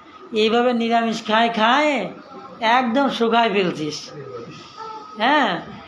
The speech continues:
এবার আত্মীয় স্বজন আর একজন আসবে, "আরে জানিস, আমার ছেলের ওজন পনেরো কেজি।"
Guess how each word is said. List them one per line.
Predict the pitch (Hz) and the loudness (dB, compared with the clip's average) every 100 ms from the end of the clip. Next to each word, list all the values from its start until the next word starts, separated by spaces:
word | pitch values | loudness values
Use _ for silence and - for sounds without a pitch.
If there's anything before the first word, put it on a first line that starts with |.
| - | -8
এবার | 208 220 240 | -2 2 4
আত্মীয় | 247 240 240 254 247 | 4 2 2 2 2
স্বজন | 262 | 4
আর | 240 247 233 | 4 4 2
একজন | 247 277 | 2 2
আসবে, | 269 262 285 285 285 - - - - - - | 2 2 2 2 0 -8 -16 -16 -16 -6 0
"আরে | 214 247 | 2 4
জানিস, | 240 302 339 220 - - | 4 2 -2 -4 -8 -4
আমার | 156 214 294 - | 0 2 2 2
ছেলের | 294 311 302 | 2 4 4
ওজন | 302 320 320 | 4 2 2
পনেরো | 233 294 311 311 | 2 4 4 4
কেজি।" | 262 294 269 247 208 | 2 2 4 4 2